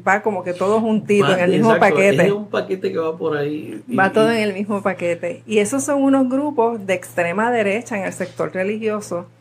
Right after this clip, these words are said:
Speaker 1: eh, que yo catalogo ya como grupos de odio. Porque cuando tú miras sus discursos, sus argumentos y sus estrategias, son muy similares a las estrategias y discursos que utilizan grupos de odio en Estados Unidos.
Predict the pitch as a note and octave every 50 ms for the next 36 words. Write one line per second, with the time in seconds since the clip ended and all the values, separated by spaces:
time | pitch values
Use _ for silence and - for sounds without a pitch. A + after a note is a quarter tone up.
0 | _ _ _ - - - - _ _ _ - G3 F#3 F3 F3 E3+ - - - G#3+
1 | G3 F#3 G3 F#3 A3+ A3 A3 B3+ B3 A#3+ A#3+ A#3 A#3+ A#3 A3 A3 A3+ A3 C4 A#3+
2 | A3+ G#3 F3+ E3+ F3 F3 - G#3 A3+ A3+ G#3 F3 D#3 D3+ D#3 D#3 D#3 D3+ D3+ D3+
3 | - - - - - F#3 F#3 F#3 F3+ - G3 F3+ F3+ F3 F3 E3+ F3 F#3+ G3 G#3
4 | A3+ A#3 B3+ C4 C4+ C4 - - - - - A#3 G#3+ F#3+ F3+ F3+ F3 F3 - -
5 | - G3+ G3 F3+ F#3 - - - F3+ - - _ - - - - - G3 F3+ G3
6 | F3+ F3 E3+ E3+ F3 F3 F#3 F#3+ F#3+ F#3+ - F3 D#3+ - - - G3 F3+ - F3+
7 | F#3 F3 F3 F3 - F3+ F3+ F3+ - B3+ C#4 C4+ B3 A3+ G#3+ A3 A3 - - -
8 | - - - - - - - G#3 G3+ G3 G3 G#3 A#3 B3+ - - C4+ B3+ C4 C4+
9 | C#4 C#4+ D4 C#4+ B3+ A#3 A#3+ A#3+ - - - - _ _ - A3 B3 C4+ C4 -
10 | A3+ G#3 G#3 G3 - - F#3+ F3+ E3+ F3+ F#3+ F#3+ G#3 A3 A#3 A3+ A3 A3 A3+ G#3
11 | G#3+ G#3 - C4 C4 C4 - A#3 G#3+ G#3+ - F#3+ F3+ F3+ F3 F3 F#3+ - A#3 A3+
12 | G#3+ G3+ F#3+ F#3+ G3 G3+ - A3 A3 A3 A3 G3+ G3 G3 G3+ G#3+ A3+ A3+ A#3+ A3+
13 | G#3+ - - F#3 E3+ E3+ E3 - - E3+ E3+ F3 F3 - - F3 E3+ E3 D#3 D#3
14 | D#3+ D#3+